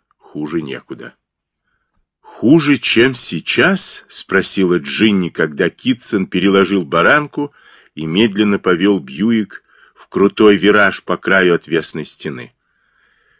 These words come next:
«Это пустяки. Плохой кусок дороги начинается там,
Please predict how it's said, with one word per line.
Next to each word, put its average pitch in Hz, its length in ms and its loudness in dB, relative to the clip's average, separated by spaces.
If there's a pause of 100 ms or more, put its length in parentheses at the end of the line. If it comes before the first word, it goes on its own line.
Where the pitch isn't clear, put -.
(120)
«Это 117 320 -4
пустяки. 98 800 -6 (1000)
Плохой 82 440 -2
кусок 123 460 -4
дороги 107 380 0
начинается 110 760 0
там, 123 420 0